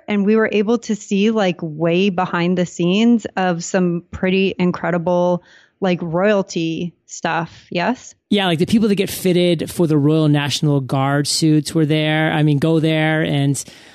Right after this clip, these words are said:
Speaker 2: um, there have been some princes and princesses <laughs> that have gotten fitted there for different things. So it was really cool to go behind the scenes, kinda go in the back room because, again, Antonio had kind of an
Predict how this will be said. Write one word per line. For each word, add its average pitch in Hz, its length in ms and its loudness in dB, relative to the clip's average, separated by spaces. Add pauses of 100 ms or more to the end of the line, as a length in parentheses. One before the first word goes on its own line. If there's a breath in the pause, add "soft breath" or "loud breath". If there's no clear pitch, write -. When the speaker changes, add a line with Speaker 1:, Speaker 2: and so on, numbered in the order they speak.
(140 loud breath)
Speaker 2:
um, 147 380 0
there 160 100 2
have 147 80 0
been 151 120 2
some 131 200 -2
princes 180 880 2
and 151 180 -2
princesses 185 920 2
<laughs> - 20 0
that 160 100 2
have 143 140 -2
gotten 160 240 2
fitted 156 260 0
there 156 140 2
for 156 100 -2
different 147 300 0
things. 151 380 2
So 143 340 0 (360 loud breath)
it 170 60 0
was 160 180 2
really 185 280 2
cool 175 260 2
to 156 80 4
go 156 80 2
behind 147 340 2
the 143 40 2
scenes, 143 320 0
kinda 147 160 0
go 151 160 0
in 151 80 4
the 143 80 0
back 139 300 -4
room 151 440 4
because, 143 460 0 (420 loud breath)
again, 156 240 -2
Antonio 156 480 2
had 139 220 0
kind 143 200 -2
of 135 120 0
an 139 120 0